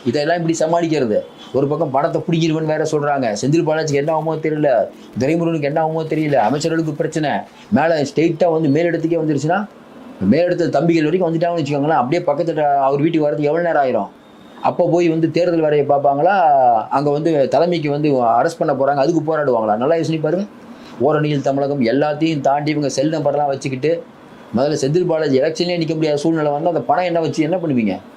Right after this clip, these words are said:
அப்ப கடைசி நேரத்துல என்ன ஆகும்? நீங்களே நல்லா யோசிச்சு பாருங்களேன். ஒரு நாலஞ்சு அமைச்சர் தூக்கி உள்ள வச்சிட்டாங்கன்னா தி மு க மேல அனுதாபம் வருமா? நீங்களே சொல்லுங்க. தமிழ்நாட்டுல இன்னைக்கு வந்து அது, அதுக்கு தான் ரொம்ப லேட்டா வைக்கிறது. முன்னாடியே வச்சாங்க, இவங்க வந்து பெயில் கீழ் போய் வந்துருவாங்க.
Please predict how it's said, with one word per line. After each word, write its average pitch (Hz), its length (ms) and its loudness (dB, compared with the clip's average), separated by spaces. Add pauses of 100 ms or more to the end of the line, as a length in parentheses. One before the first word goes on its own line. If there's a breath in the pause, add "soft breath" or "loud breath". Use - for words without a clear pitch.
அப்ப 135 140 -6
கடைசி 151 280 0
நேரத்துல 175 280 0
என்ன 156 200 0
ஆகும்? 131 200 0 (760)
நீங்களே 180 280 2
நல்லா 160 180 2
யோசிச்சு 160 280 0
பாருங்களேன். 139 360 2
ஒரு 117 100 0
நாலஞ்சு 156 300 0
அமைச்சர் 156 380 -2
தூக்கி 147 200 -4
உள்ள 143 220 0
வச்சிட்டாங்கன்னா 139 300 -2
தி 175 120 -2
மு 170 80 -2
க 139 100 0
மேல 113 120 0
அனுதாபம் 139 300 2
வருமா? 120 220 0
நீங்களே 123 240 2
சொல்லுங்க. 120 320 -2
தமிழ்நாட்டுல 117 460 -2 (1040)
இன்னைக்கு 135 260 2
வந்து 160 540 0
அது, 139 180 -2
அதுக்கு 156 260 0
தான் 240 280 2 (240)
ரொம்ப 156 180 2
லேட்டா 143 360 2
வைக்கிறது. 110 320 0
முன்னாடியே 156 340 0
வச்சாங்க, 139 480 -2
இவங்க 127 100 -2
வந்து 127 340 0
பெயில் 123 300 2
கீழ் 123 220 0
போய் 127 120 2
வந்துருவாங்க. 113 420 0